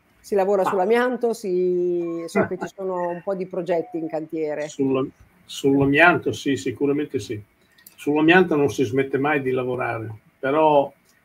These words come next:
Speaker 2: sai benissimo, Luce, che l'amianto è un problema molto grave, dove, eh, la malattia, la patologia è una patologia silenziosa e, e abbiamo dei grossi problemi a farla,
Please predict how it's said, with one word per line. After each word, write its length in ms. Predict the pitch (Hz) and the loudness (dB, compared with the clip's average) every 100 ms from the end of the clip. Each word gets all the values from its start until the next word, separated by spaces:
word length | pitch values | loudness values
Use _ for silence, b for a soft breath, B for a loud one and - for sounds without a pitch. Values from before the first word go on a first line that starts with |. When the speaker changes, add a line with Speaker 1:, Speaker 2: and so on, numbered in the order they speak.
| _ _ _ | _ _ _
Speaker 2:
sai 280 | - - 147 | -12 -2 0
benissimo, 560 | 143 139 151 - 135 131 | 2 2 2 2 2 4
Luce, 320 | 170 170 131 | 4 2 -2
che 480 | 139 139 135 127 - | 2 4 4 0 -4
l'amianto 800 | 139 135 139 151 151 143 143 135 | -2 0 2 0 -2 -2 -2 0
è 120 | 139 | 0
un 180 | 139 135 | 0 -2
problema 760 | 135 131 139 151 147 139 135 - _ _ _ _ _ _ _ _ _ _ _ | -6 -2 0 0 0 0 -2 -4 _ _ _ _ _ _ _ _ _ _ _
molto 420 | 135 135 156 156 131 | -2 4 4 4 4
grave, 760 | 147 143 143 156 170 143 131 | 6 6 6 6 4 2 -2
dove, 560 | 127 151 143 143 139 139 | 2 4 4 2 2 -4
eh, 680 | 147 143 139 135 135 - - 139 | -10 -8 -8 -10 -12 -14 -14 -6
la 180 | 139 | -4
malattia, 800 | 147 151 151 143 - 160 156 143 | 0 2 2 -2 4 8 8 6
la 140 | 135 135 | 2 0
patologia 720 | 143 - 147 139 139 160 147 | -6 -2 0 2 4 4 4
è 60 | 143 | 2
una 200 | 151 147 | 0 -2
patologia 640 | 156 - 151 135 156 156 | -6 -2 0 4 4 2
silenziosa 1040 | - 151 147 127 - 151 156 147 147 139 135 | 0 -2 0 -2 0 0 0 0 -2 -2 -6
e, 400 | 135 127 123 - _ _ _ _ | -8 -8 -8 -12 _ _ _ _
e 120 | - 147 | -2 2
abbiamo 340 | 139 156 156 139 | 6 6 6 6
dei 160 | 139 | 6
grossi 340 | 147 147 - 135 | 4 2 2 0
problemi 500 | 135 123 147 143 139 | 2 4 6 6 4
a 80 | |
farla, 400 | 131 143 139 131 | 4 6 6 6